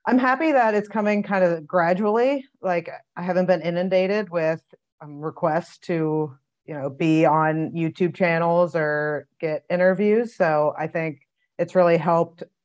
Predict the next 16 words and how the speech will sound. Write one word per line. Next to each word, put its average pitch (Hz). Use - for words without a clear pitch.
have 156
it 143
be, 151
like, 143
a 135
slow 156
process. 185
Um, 139
and 170
it 185
definitely, 202
I've 175
heard 180
other 165
pro 165
triathletes 156